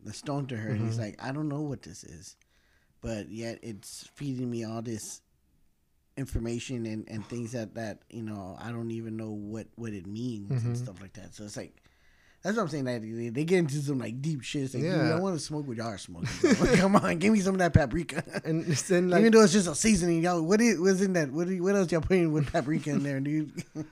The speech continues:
Speaker 2: Um, so yeah, and then you, you just, you just get that, like, scene, and, like, you know, he's just, he, and then he starts watching T V. He's like, "Oh, like, he laughs. He, like, he has a human emotion to something, but he's so, like, wait,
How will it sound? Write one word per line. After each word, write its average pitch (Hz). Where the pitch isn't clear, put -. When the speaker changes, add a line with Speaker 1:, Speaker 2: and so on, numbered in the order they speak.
Speaker 2:
Um, 117
so -
yeah, 202
and 175
then 151
you, 143
you 143
just, 160
you 147
just 151
get 139
that, 131
like, 107
scene, 131
and, 113
like, 110
you 107
know, 104
he's 117
just, 123
he, 117
and 120
then 110
he 120
starts 117
watching 110
T 147
V. 147
He's 127
like, 107
"Oh, 127
like, 117
he 131
laughs. 156
He, 143
like, 123
he 147
has 151
a 135
human 175
emotion 165
to 143
something, 131
but 139
he's 147
so, 165
like, 135
wait, 117